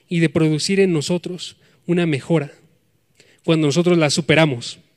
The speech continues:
Y tres, tenemos que ver que el propósito final de Dios aquí no es producir meramente paciencia, sino llegar a formar a hombres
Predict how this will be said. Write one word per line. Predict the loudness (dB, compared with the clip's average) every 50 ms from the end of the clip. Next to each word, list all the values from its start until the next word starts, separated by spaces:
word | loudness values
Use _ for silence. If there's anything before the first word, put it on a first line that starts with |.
| _ _ _ _ _ _ _ _ _ _ _ _ _ _ _ _ _ _ _ _ _ _
Y | _ -10 -6
tres, | 0 2 4 4 4 2 -4 -12 -16 _ _ _ _ _ _ _ _
tenemos | -2 2 2 2 2 2
que | 2 2
ver | 2 2 2
que | 2 0
el | 0 0
propósito | 0 -2 0 2 0 0 0 -2 -2 -4 -2
final | 0 2 2 4 2 2 0 -4 -10 -20 -20 _ _ _ _ _ _ _ _ _ _ _ _ _ _ _ _ _ _ _ _ _ _ _ _ _
de | -6 -2
Dios | 2 2 2 2 0 -4 -10 -16 _ _ _ _ _ _
aquí | -12 -4 -2 -2 -2 -2 -4 _ _ _ _ _ _ _ _ _ _
no | 0 4 6 6 8 8
es | 8 6 4 2 -2 -6 -8 -10 -14 _ _ _ _ _ _ _ _ _ _
producir | -4 -2 -2 0 0 0 -2 -2 -4 -8 _ _ _ _ _ -2
meramente | 2 2 2 4 4 2 2 2 0 -4
paciencia, | -4 -4 -2 0 0 0 0 -2 -6 -8 -10 -16 _ _ _ _ _ _
sino | -8 -2 0 2 2
llegar | 2 0 0 2 2 4 4
a | 2 2
formar | 0 0 0 2 2 2 2 0
a | 0 -2 -6 -8 _ _ _ _
hombres | 6 6 6 6 6 2 0 -2 -6 -10 -16